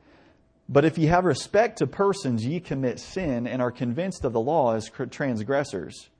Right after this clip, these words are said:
For and again, this all-encompassing word,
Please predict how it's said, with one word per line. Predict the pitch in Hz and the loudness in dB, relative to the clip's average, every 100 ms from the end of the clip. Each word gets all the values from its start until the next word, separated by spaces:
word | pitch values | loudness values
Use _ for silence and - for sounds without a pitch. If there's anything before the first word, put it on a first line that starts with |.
| _ _ _ _ _ | _ _ _ _ _
For | - 160 151 131 131 _ _ - | 0 6 6 6 -2 _ _ -8
and | 113 | -4
again, | 104 120 | -2 -2
this | 123 | 0
all-encompassing | 123 135 131 151 147 - 147 | 0 0 0 0 0 -4 2
word, | 143 117 | 4 4